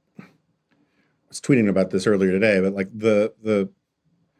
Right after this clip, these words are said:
the logic of saying, you know, Rand Paul came out and says it's outrageous and unconstitutional to impeach a president after he's left office. That means, I mean, if you're talking about dangerous precedents, that establishes the precedent that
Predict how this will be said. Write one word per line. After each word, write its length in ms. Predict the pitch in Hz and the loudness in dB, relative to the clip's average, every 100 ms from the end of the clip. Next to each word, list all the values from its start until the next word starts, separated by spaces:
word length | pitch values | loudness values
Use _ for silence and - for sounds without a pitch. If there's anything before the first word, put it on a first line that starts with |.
| _ _ _ _ _ - | _ _ _ _ _ -20
the 220 | 135 120 | -6 0
logic 540 | 113 123 151 143 139 113 | 2 2 2 2 0 -2
of 100 | 95 | -4
saying, 560 | - 120 113 110 104 | -2 0 0 0 0
you 40 | 98 | 0
know, 80 | |
Rand 280 | 98 123 110 | 0 0 0
Paul 240 | 120 113 107 | 2 2 0
came 180 | 107 | -2
out 80 | 101 | -2
and 120 | 98 | -4
says 180 | - 101 | -6 -10
it's 160 | 90 - | -8 -4
outrageous 640 | 117 107 120 117 117 - - 107 | -4 0 0 2 0 -2 -10 -8
and 100 | 110 | -2
unconstitutional 840 | 113 117 104 - 147 - 120 107 101 | 0 0 -4 -2 -2 0 0 -2 -2
to 320 | 117 101 95 _ _ _ _ _ _ _ - | -2 -2 -4 _ _ _ _ _ _ _ -4
impeach 320 | 110 131 98 | 0 0 0
a 40 | |
president 380 | - 110 110 101 | 0 0 0 0
after 260 | 110 98 110 | 0 0 0
he's 180 | 101 | 0
left 260 | 107 101 117 | 0 -2 0
office. 460 | 123 120 120 98 - _ _ _ _ _ _ | 0 0 -2 -4 -8 _ _ _ _ _ _
That 480 | - 113 120 160 165 | -12 -4 0 0 0
means, 520 | 135 127 123 117 104 | 2 2 2 0 -2
I 20 | |
mean, 80 | 120 | -2
if 60 | 113 | 0
you're 60 | |
talking 160 | 117 135 | 0 0
about 100 | 101 | 2
dangerous 340 | 120 113 110 | 0 0 -2
precedents, 720 | - 120 113 104 87 95 - - - | 0 -2 0 -4 -6 -10 -16 -20 -12
that 220 | - 139 | -4 0
establishes 580 | 180 - 135 127 110 113 | 0 0 0 0 0 -2
the 80 | 104 | -4
precedent 640 | - 113 98 92 90 95 _ - | 0 0 0 -6 -10 -12 _ -12
that 520 | 104 107 104 98 95 | -6 0 0 0 -6